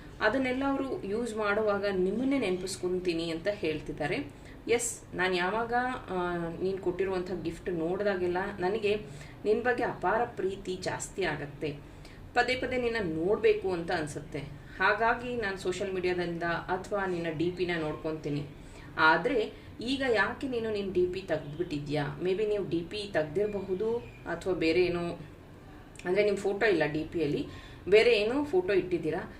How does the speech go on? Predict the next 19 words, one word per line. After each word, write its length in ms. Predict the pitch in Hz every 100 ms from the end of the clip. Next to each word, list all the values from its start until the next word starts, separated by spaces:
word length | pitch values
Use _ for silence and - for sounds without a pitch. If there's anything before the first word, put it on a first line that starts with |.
| - -
ಹಾಗಾಗಿ 440 | 196 208 247 240 247
ಈ 80 | 220
ವ್ಯಕ್ತಿ 300 | 190 - 226
ಹೇಳ್ತಿದ್ದಾರೆ, 680 | 185 185 190 175 180 240 - - -
"ದಯವಿಟ್ಟು 600 | 202 226 277 269 277 180
ಡಿ 160 | 175 190
ಪಿಯಲ್ಲಿ 560 | 214 208 202 202 202
ನಿಮ್ 180 | 185 175
ಫೋಟೋ 300 | 175 170 190
ಹಾಕಿ, 600 | 185 175 156 - 170 147 - - - - - - - -
ನಾನ್ 220 | 185 180
ನೋಡ್ಬೇಕು" 720 | 170 185 156 143 - 151 143 - - -
ಅನ್ನೋದನ್ನು 460 | 170 170 170 170 208
ಸಹ 200 | 214 214 220
ಇಲ್ಲಿ 140 | 202
ಚಾನಲ್ 380 | 202 165 170 160
ಆಗ್ತಿದೆ. 500 | 143 - 147 269 - - - - - - - - - -
ನಾನು 720 | 214 226 262 269 285 - 170
ಬೇಜಾರಾದಾಗ 680 | 190 190 220 220 214 214